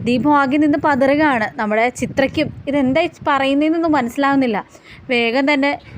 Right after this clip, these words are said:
"താൻ പറയടോ സത്യം" എന്നും പറഞ്ഞുകൊണ്ട് ഇയാളെ പിടിച്ചൊരു ചവിട്ട് ചവിട്ട് കേട്ടോ. അപ്പോൾ ചിത്ര ചോദിക്കുകയാണ്, "അയ്യോ മോനെ, ഇതെന്താ ചെയ്യുന്നത് നീ?" എന്ന് ചോദിക്കുകയാണ്. അപ്പോഴത്തേക്കും, "ആ, എൻ്റെ അമ്മ മരിച്ചു എന്ന് എന്നോട് കളവ് പറഞ്ഞത് ഇയാളാണ് ആൻറ്റി" എന്ന് പറയാണ്. അങ്ങനെ ഇയാൾ ചവിട്ടിയിട്ട്, അനിരുദ്ധ് ചവിട്ടിയിട്ട് തെറിച്ച് വീഴാണ് കേട്ടോ. അപ്പോൾ തെറിച്ച് വീഴുന്നിടത്ത് നമ്മുടെ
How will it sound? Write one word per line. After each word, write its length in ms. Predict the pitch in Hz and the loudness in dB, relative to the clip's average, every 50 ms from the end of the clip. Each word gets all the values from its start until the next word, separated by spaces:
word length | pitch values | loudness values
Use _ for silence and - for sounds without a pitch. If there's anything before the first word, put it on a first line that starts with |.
| - - - | -20 -8 -2
"താൻ 200 | - 330 320 370 392 - | 0 2 2 0 0 0
പറയടോ 520 | 392 302 254 262 269 277 294 302 302 339 359 | 2 2 4 4 4 4 4 4 4 2 2
സത്യം" 340 | 349 370 330 262 - 302 285 | 2 0 -2 0 0 2 2
എന്നും 140 | 285 294 277 | 4 4 2
പറഞ്ഞുകൊണ്ട് 360 | 285 262 254 254 254 254 277 | 2 2 2 2 2 2 2
ഇയാളെ 260 | 269 269 247 247 254 | 2 2 2 2 2
പിടിച്ചൊരു 320 | 233 254 247 247 269 254 - 320 | 0 0 0 0 0 0 2 2
ചവിട്ട് 280 | 277 254 254 240 - 262 | 2 2 2 2 2 2
ചവിട്ട് 200 | 254 247 208 240 | 2 4 2 2
കേട്ടോ. 180 | 226 196 202 | 0 0 -2
അപ്പോൾ 180 | 190 196 226 - - | -4 -4 -6 -8 -8
ചിത്ര 180 | - - - 294 | -8 -4 -2 0
ചോദിക്കുകയാണ്, 480 | 320 311 302 285 - 302 294 285 262 - - - - - - - | 2 2 2 0 0 0 0 0 0 -2 -4 -10 -14 -14 -8 -4
"അയ്യോ 240 | 254 269 247 302 359 | -2 -2 0 0 0
മോനെ, 300 | 359 349 311 294 294 349 | 0 2 2 2 2 2
ഇതെന്താ 380 | 330 269 320 330 302 311 339 359 | 2 2 2 2 2 2 2 0
ചെയ്യുന്നത് 400 | - 370 339 294 294 302 311 302 | 0 0 0 2 2 2 2 2
നീ?" 100 | 294 285 | 2 2
എന്ന് 120 | 269 269 | 2 2
ചോദിക്കുകയാണ്. 320 | 262 247 202 240 214 202 202 | 2 2 0 -2 -2 -2 -4
അപ്പോഴത്തേക്കും, 460 | 202 196 214 208 208 220 208 254 262 | -4 -4 -2 -2 -2 -2 -2 -2 -2
"ആ, 120 | 247 240 262 269 233 | 0 0 0 0 0
എൻ്റെ 240 | 226 220 233 240 277 | -2 -2 -2 0 0
അമ്മ 180 | 277 269 294 302 | 0 2 2 2
മരിച്ചു 360 | 302 294 254 240 240 - 285 | 2 2 0 0 -2 0 0
എന്ന് 160 | 285 285 302 | 2 2 2
എന്നോട് 240 | 302 285 277 294 311 311 311 | 2 2 2 0 0 0 0
കളവ് 320 | 269 254 247 240 247 254 | 0 0 2 2 2 2
പറഞ്ഞത് 340 | 269 285 285 269 294 262 294 | 0 0 0 0 -2 -2 -2
ഇയാളാണ് 540 | 277 247 240 247 247 254 277 302 302 285 277 | -2 -2 0 0 0 2 2 2 0 0 0
ആൻറ്റി" 220 | 277 269 247 254 247 | 0 0 0 -2 -2
എന്ന് 140 | 233 247 240 | -2 -2 -2
പറയാണ്. 340 | 233 226 214 208 196 - - - - - - - - - - - - - - | -2 -2 -4 -4 -6 -6 -8 -12 -18 -20 -20 -20 -20 -20 -20 -20 -12 -4 0
അങ്ങനെ 340 | 311 320 302 311 320 311 330 | 2 2 4 4 2 2 2
ഇയാൾ 260 | 349 320 311 294 294 330 320 - - - | 2 2 2 2 2 0 0 -4 -8 -6
ചവിട്ടിയിട്ട്, 520 | - 302 269 262 254 233 285 269 262 269 285 277 - - | -2 0 2 2 2 0 0 0 2 2 0 0 0 -2
അനിരുദ്ധ് 440 | 262 254 240 254 254 262 240 302 | -2 0 0 0 0 -2 -2 -2
ചവിട്ടിയിട്ട് 440 | 294 339 302 262 254 240 269 254 277 262 | -2 0 2 2 0 0 -2 -2 0 0
തെറിച്ച് 320 | 320 277 254 254 247 - 302 | 2 2 2 0 -2 -2 0
വീഴാണ് 360 | 294 277 254 247 233 226 220 | 0 2 2 2 2 0 0
കേട്ടോ. 160 | 214 208 - | -2 -2 -2
അപ്പോൾ 160 | - 262 233 - | -4 -4 -2 -2
തെറിച്ച് 320 | 254 240 233 233 - - 311 | 0 0 0 -2 -2 -2 -2
വീഴുന്നിടത്ത് 440 | 311 294 269 269 262 254 247 277 277 | 0 0 2 0 0 0 0 -2 -2
നമ്മുടെ 220 | 285 262 254 285 | 0 0 -2 -4